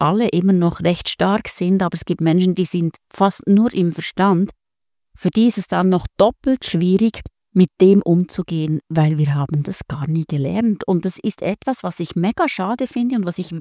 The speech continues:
mega wichtig finde, dass wir alle, jede einzelne Person lernt, mit ihren Gefühlen umzugehen,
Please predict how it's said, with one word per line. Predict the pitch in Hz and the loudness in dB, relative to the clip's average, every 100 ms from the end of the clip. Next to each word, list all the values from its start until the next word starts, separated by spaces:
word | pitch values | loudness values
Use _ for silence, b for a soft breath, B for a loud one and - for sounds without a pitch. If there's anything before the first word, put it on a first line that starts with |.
| - | -2
mega | 190 214 - 202 175 | 6 6 6 2 2
wichtig | 294 - 330 - | -2 -4 -6 -6
finde, | 180 196 233 - _ _ _ - | -4 -4 -4 -8 _ _ _ -14
dass | - 165 - 180 | -6 -4 -2 0
wir | 180 254 320 - - | 6 8 6 2 -4
alle, | 190 269 311 262 | -2 2 2 2
jede | 226 277 - | 2 0 2
einzelne | 220 269 - 262 - | 2 0 0 0 -2
Person | - 202 - 214 262 277 165 b b b b | -8 -8 -2 0 2 0 -2 b b b b
lernt, | 170 165 170 226 269 - - | -2 0 2 2 0 -4 -4
mit | 185 - - | -4 -4 -8
ihren | 180 220 262 254 | 0 2 2 2
Gefühlen | 208 - - 151 170 208 240 247 _ - | 0 -6 -6 -2 0 2 0 0 _ -6
umzugehen, | - 403 - - - 165 160 156 | -4 -4 -6 -10 -6 -4 -2 -4